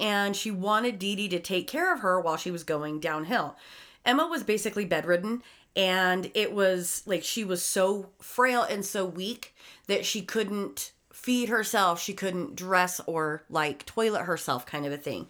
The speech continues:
And Dee Dee started to medicate her mom with opiates outside of the regular schedule. So, so much, in fact, that she had built up a tolerance to opiates that,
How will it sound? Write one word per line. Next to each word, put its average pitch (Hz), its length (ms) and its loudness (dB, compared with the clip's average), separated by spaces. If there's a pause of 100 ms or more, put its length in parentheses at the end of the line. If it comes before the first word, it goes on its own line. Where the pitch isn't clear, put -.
(480)
And 190 560 2 (400)
Dee 285 180 2
Dee 311 100 -2
started 220 340 0
to 214 100 0
medicate 185 600 2
her 196 120 -4
mom 175 460 2
with 175 260 0
opiates 190 540 2
outside 180 640 2
of 165 400 0
the 170 100 2
regular 170 420 0
schedule. 180 540 -2 (300)
So, 240 840 2
so - 240 2
much, 320 220 2
in 214 140 0
fact, 208 260 4
that - 140 -4
she 220 160 -2
had 165 180 -4
built 170 180 0
up 190 140 -6
a 170 40 -6
tolerance 180 500 -4
to - 180 -8
opiates 269 500 -4 (880)
that, 190 520 2